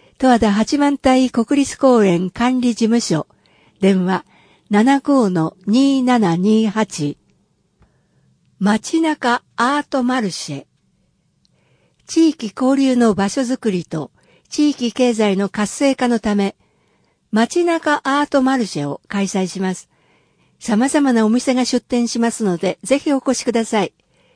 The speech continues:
時、十月十七日日曜日、午前十一時から午後三時。ところ、官庁街通り入り口広場、小牧子広場。詳しくは、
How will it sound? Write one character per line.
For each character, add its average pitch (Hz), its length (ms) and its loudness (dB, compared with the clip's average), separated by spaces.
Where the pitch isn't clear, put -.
時、 208 400 -4
十 247 200 2
月 285 300 0
十 269 240 0
七 - 220 -4
日 254 320 -2
日 247 260 -4
曜 220 220 2
日、 185 260 -8
午 262 220 2
前 185 300 2
十 247 280 -2
一 262 260 -6
時 240 120 -4
か 208 140 -6
ら 196 120 -4
午 240 140 -6
後 208 120 0
三 202 320 -2
時。 147 260 -8
と 208 120 -4
こ 220 140 -2
ろ、 185 220 -4
官 311 220 0
庁 330 260 2
街 302 240 0
通 262 260 2
り 196 300 -2
入 240 260 -2
り - 20 -2
口 285 240 -4
広 185 400 -2
場、 - 180 -8
小 214 120 -2
牧 254 200 -2
子 247 140 -4
広 180 260 -8
場。 - 160 -18
詳 269 180 0
し - 120 -10
く 208 120 -2
は、 196 180 -2